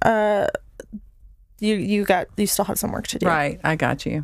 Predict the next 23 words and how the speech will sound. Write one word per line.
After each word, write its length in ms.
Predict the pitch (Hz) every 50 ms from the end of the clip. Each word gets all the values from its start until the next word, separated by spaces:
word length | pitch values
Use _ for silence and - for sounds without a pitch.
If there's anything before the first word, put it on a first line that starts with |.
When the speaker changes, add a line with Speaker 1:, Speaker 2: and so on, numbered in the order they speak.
| - - -
Speaker 2:
Okay, 360 | 185 214 - - 156 147 160
fantastic. 760 | - 170 170 180 175 - 180 175 170 170 - - 165 151 143
And 120 | 185 202 202
then 100 | 208 208
what 200 | 220 254 226 202
final 280 | - 220 208 208 214
piece 240 | 208 - 214 190 - -
of 60 | 175
advice 540 | 160 156 160 147 143 135 131 143 - - -
would 200 | - 190 165 175
you 160 | 190 180 180
give 500 | 170 - 175 165 160 156 160 156 160 - - - - - - - - - - -
to 100 | - 196
somebody 800 | 185 - 196 185 180 170 165 165 160 156 160 160 160 156 - - - - -
really 400 | - 180 190 214 233 247 247 240
trying 340 | 220 - 226 190 185 185 180
to 80 | 170
better 360 | 165 165 160 160 165 165 160 -
understand 600 | 156 160 160 156 151 - - 160 151 151 151 156
the 80 | 151 147
why, 420 | 156 160 160 151 147 147 151 160
why 480 | 160 160 147 143 143 143 143 147 156 147 - - - - - - - _ _
strategies, 960 | - - - - 180 170 165 165 160 - 170 160 156 151 151 147 147 147 -